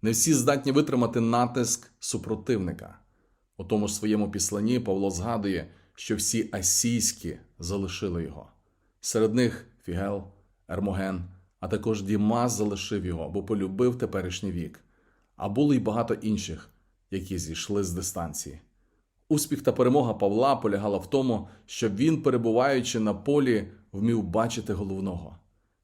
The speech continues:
Він знав, що має бути перед єдиним Богом, перед праведним суддею. Павло зміцнювався цим, щоб стати переможцем.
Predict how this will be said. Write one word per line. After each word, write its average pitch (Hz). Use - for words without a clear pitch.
Він 127
знав, 160
що -
має 120
бути 117
перед 98
єдиним 117
Богом, 85
перед 104
праведним 113
суддею. 95
Павло 120
зміцнювався 123
цим, 139
щоб 87
стати 101
переможцем. 90